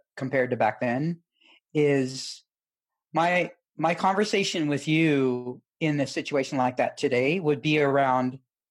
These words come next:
your mindset. 'Cause if I can shift your mindset, then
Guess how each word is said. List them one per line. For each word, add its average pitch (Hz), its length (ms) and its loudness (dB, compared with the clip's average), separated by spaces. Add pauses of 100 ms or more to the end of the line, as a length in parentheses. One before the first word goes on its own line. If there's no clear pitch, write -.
(220)
your 143 380 0
mindset. 139 580 0 (240)
'Cause 135 160 -6
if 143 120 -4
I 156 100 2
can 156 140 -2
shift - 300 -4
your 139 100 0
mindset, 123 580 0
then 120 600 -4